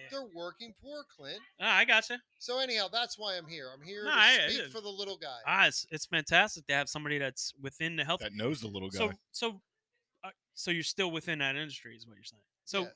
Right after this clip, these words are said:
Speaker 2: real
Speaker 1: Last
Speaker 2: quick.
Speaker 1: thirty years.
Speaker 2: No, <laughs> all right.
Speaker 1: Only the last thirty years,
Speaker 2: So the,
Speaker 1: Clint.
Speaker 2: the thing with, so me and Dave on the last podcast, we kinda finished off, or, and we kinda touched on it with, like, the, uh, the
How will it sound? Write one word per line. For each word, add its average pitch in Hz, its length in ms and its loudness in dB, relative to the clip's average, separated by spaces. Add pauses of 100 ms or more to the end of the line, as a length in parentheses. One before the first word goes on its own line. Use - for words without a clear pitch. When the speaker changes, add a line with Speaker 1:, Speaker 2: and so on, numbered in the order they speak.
(220)
Speaker 2:
real 233 140 0
Speaker 1:
Last 226 100 0
Speaker 2:
quick. 220 200 6
Speaker 1:
thirty 208 240 -6
years. 196 520 -8
Speaker 2:
No, 220 80 -2
<laughs> - 0 -
all 190 40 -2 (680)
right. 214 80 -6
Speaker 1:
Only 240 140 -4
the 233 60 -4
last 220 360 -4
thirty 196 220 -10
years, 175 200 -6
Speaker 2:
So 190 120 0
the, 190 80 0
Speaker 1:
Clint. 214 240 -14
Speaker 2:
the 190 80 -2
thing 294 240 -2
with, 233 80 -4 (420)
so - 140 -8
me 247 160 -2
and 262 100 -4
Dave 214 220 0
on 170 120 -4
the 156 100 -4
last 160 300 0
podcast, 147 480 -8
we - 80 -14
kinda 151 280 -4
finished 147 340 -8
off, 143 260 -4
or, 135 120 -12 (160)
and 151 100 -10
we 156 60 -8
kinda 156 240 -8
touched 196 280 -10
on 131 120 -10
it 127 80 -18
with, 143 160 -12 (180)
like, 135 260 -6
the, 131 200 -8
uh, 123 100 -12 (140)
the 147 80 -8